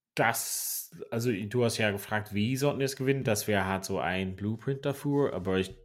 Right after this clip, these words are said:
kann mir halt nicht vorstellen, ich glaube, du hast ja vorhin erwähnt mit dem Neuseeland und Handling Failures oder sowas, dass sie halt null hatten. Ich glaube einfach, dass England zu viele Fehler machen werden. Und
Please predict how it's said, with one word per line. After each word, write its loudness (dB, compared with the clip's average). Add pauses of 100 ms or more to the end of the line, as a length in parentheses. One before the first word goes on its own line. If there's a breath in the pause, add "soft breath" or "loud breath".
(280)
kann -8
mir -2
halt -4
nicht -8
vorstellen, -4 (720 loud breath)
ich -4
glaube, 4
du 0
hast -2
ja 0
vorhin -4
erwähnt -2
mit -8
dem -6
Neuseeland -4
und -8
Handling -6
Failures -8
oder -8
sowas, -8
dass -10
sie -10
halt -8
null -6
hatten. -10 (1120 loud breath)
Ich -2
glaube 0
einfach, -4
dass -8
England -2
zu -10
viele -4
Fehler -4
machen -8
werden. -8 (100)
Und -6